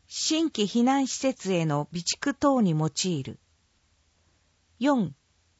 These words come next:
ラジオの一斉放送訓練を総合防災訓練等で実施すべき。総務部長、実施に向けて検討していく。五、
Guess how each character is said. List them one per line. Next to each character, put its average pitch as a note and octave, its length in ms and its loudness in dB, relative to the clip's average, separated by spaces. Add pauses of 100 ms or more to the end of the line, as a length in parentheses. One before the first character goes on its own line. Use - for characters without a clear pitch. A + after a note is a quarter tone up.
(120)
ラ C#4+ 160 2
ジ C#4+ 200 0
オ A#3 100 4
の F3 180 2
一 G3 120 0
斉 D#4+ 320 0
放 D4+ 220 -2
送 D4 280 0
訓 D4 320 0
練 F#3 260 2
を D#3 160 0
総 C#4 300 2
合 C#4 260 2
防 C4 220 2
災 C4 300 0
訓 C4+ 300 0
練 E3+ 240 2
等 G3 280 0
で D3 160 -4
実 F3+ 160 -4
施 B3 220 -8
す - 180 -8
べ F#3+ 160 -2
き。 - 240 -16 (1120)
総 D4+ 320 2
務 D4+ 160 0
部 D4 100 -2
長、 C#3+ 400 -4 (640)
実 A3+ 200 -2
施 - 220 0
に D4 140 2
向 C#4 140 2
け C4 140 -2
て B3 140 -2
検 A#3 320 -2
討 A3 220 0
し - 80 -2
て F#3+ 160 -2
い F#3 100 -2
く。 - 260 -6 (1500)
五、 B3+ 260 4